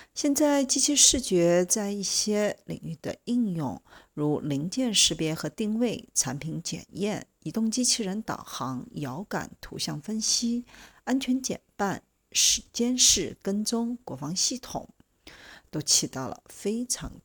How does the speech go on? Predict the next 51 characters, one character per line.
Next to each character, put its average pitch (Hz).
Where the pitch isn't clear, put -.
好 -
的 -
作 127
用。 -
二、 160
指 -
纹 139
识 -
别。 123
指 233
纹 294
识 -
别 285
技 285
术 -
是 -
把 -
一 147
个 160
人 135
同 -
他 175
的 190
指 -
纹 156
对 247
应 240
起 -
来， -
通 294
过 302
比 285
较 208
他 208
的 220
指 -
纹 -
和 -
预 208
先 240
保 -
存 143
的 143
指 -
纹， 73
验 214
证 233
真 269
实 -
身 151
份。 -